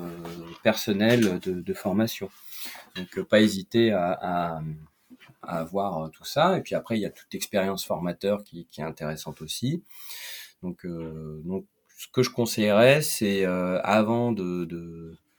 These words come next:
de, de quitter l'hôpital, trouver quelque chose qui, qui les passionne, euh, ne pas perdre cette passion parce qu'en fait, euh,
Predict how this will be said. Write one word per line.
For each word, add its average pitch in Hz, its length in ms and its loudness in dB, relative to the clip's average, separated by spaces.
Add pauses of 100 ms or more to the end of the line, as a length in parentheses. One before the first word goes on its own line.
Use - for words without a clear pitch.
(480)
de, 80 240 -14
de 87 120 -8
quitter - 280 -12
l'hôpital, 110 640 0
trouver 101 280 -8
quelque 101 140 -8
chose - 260 -2
qui, 87 240 -10
qui - 120 -16
les 90 100 -4
passionne, 120 640 0
euh, 87 600 -8
ne 98 120 -4
pas 110 180 4
perdre 117 220 0
cette - 160 -12
passion 147 440 -4
parce 98 200 -8
qu'en 90 180 -10
fait, - 340 -10
euh, 82 320 -8